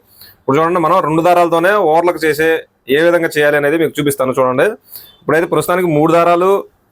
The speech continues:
ఎక్కించున్నాం మనం, అంటే మూడు రంగులు మీకు కనపడటం కోసం అయితే మూడు రంగులు నేను దారాలు ఎక్కించాను. ఇప్పుడు ఓవర్లాక్ చేసి చూపిస్తాను ఎలా చేయాలి, రెండు దారాలతో ఏ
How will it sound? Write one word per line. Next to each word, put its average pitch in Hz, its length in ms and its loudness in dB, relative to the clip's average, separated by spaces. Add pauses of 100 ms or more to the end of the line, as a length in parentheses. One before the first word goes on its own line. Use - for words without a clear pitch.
(280)
ఎక్కించున్నాం 156 460 -2
మనం, 104 120 -4 (240)
అంటే 160 140 0 (100)
మూడు 165 200 0
రంగులు 185 280 2 (160)
మీకు 165 160 -2
కనపడటం 170 400 -2
కోసం 160 160 0
అయితే 170 200 -2
మూడు 147 160 0
రంగులు 160 260 0
నేను 151 160 0 (720)
దారాలు 156 300 2
ఎక్కించాను. 139 460 -2
ఇప్పుడు 165 200 0
ఓవర్లాక్ 156 320 0
చేసి 147 240 -2
చూపిస్తాను 143 380 -2 (160)
ఎలా 143 180 0
చేయాలి, 147 360 2 (520)
రెండు 165 180 2
దారాలతో 165 340 2 (200)
ఏ - 20 4